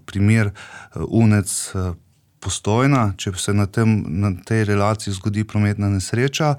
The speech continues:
s-, v sodelovanju z darsom zapremo cesto v, na Uncu,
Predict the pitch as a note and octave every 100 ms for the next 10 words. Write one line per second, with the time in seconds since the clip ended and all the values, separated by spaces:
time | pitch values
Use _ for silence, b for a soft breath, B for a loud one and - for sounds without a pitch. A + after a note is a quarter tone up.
0 | B B B B - F#2 - G2+ G#2+ G#2+
1 | G#2 G#2 G#2+ G2+ F#2+ G2 G#2 A2+ A#2 A2
2 | G2 G2 - G#2+ G#2 G2 - G#2+ G#2 -
3 | G#2 F2+ F2+ G2 F#2 G2 B2+ C#3 D#3 B2+